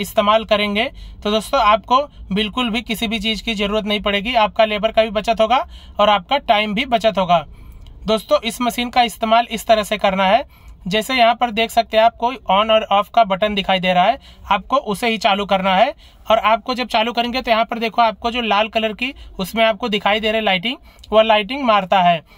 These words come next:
दोस्तों, यह जो मशीन है यह वर्टिकल और हॉरिजॉन्टल सब तरीके से यह जो है लाइनिंग करता है। दोस्तों, इसका जो रेंज है वह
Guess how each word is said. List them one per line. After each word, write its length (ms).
दोस्तों, 400
यह 200
जो 160
मशीन 360
है 180
यह 180
वर्टिकल 640
और 220
हॉरिजॉन्टल 760
सब 300
तरीके 380
से 120
यह 180
जो 140
है 120
लाइनिंग 360
करता 300
है। 200
दोस्तों, 400
इसका 400
जो 160
रेंज 320
है 200
वह 300